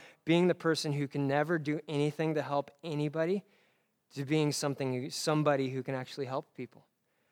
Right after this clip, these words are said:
Pastor Greg mentioned it in news. So two weeks from now, so the week after the time change,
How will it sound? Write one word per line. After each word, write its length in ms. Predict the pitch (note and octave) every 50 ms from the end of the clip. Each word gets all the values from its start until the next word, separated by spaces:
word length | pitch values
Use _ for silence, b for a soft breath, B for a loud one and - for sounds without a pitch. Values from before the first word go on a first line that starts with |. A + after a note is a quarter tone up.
| _ _ _ _ -
Pastor 300 | - E3+ E3 - - F#3
Greg 260 | D3 E3 F3 F3 F3
mentioned 440 | E3 E3+ E3+ E3 E3 - E3+ E3 D#3+
it 160 | E3 D#3+ F#3+
in 260 | - E3+ D#3 D3 D3 C#3+
news. 380 | E3 F3 F3 E3+ - - - _ _
So 240 | - - - E3 D#3
two 260 | - - - F#3 G3
weeks 240 | G3 G3 F#3 E3+ -
from 120 | - D#3+
now, 180 | D3+ D#3 D#3 D3
so 140 | C#3+ - D#3+
the 100 | D3 D3+
week 180 | D#3+ F3+ F3
after 320 | - G#3 F3+ E3+ - - E3+
the 120 | D3+ D3+
time 260 | - - E3+ E3+ E3+
change, 260 | D#3+ - F3+ F3+ F3